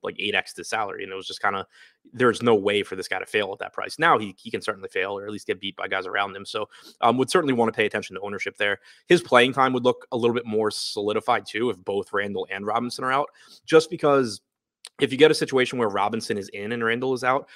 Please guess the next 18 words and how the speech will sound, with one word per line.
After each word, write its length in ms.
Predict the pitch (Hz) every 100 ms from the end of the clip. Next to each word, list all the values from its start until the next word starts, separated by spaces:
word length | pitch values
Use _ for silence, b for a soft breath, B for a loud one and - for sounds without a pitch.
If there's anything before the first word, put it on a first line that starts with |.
| B
you 120 | - 165
could 140 | 226
still 220 | - 120
get 320 | 95 101 127 - 123
that 300 | 123 127 120 _ 107 -
big 200 | 120 117
game 200 | 117 127
from 160 | 135
Toppin. 400 | 127 131 135 143
You 80 | 107
know, 40 |
he 100 | 95
played 420 | 101 110 104 101 104
the 100 | 98
second 300 | 123 123 107
game 140 | 101
this 160 | 95 -
year 200 | 98